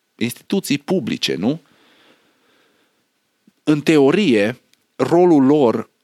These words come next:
îi să asigure o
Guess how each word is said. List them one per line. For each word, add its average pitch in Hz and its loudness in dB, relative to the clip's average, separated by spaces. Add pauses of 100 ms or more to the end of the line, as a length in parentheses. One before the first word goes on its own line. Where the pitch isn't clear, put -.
(140)
îi 131 2
să 131 -2
asigure 107 0 (2250)
o 143 -4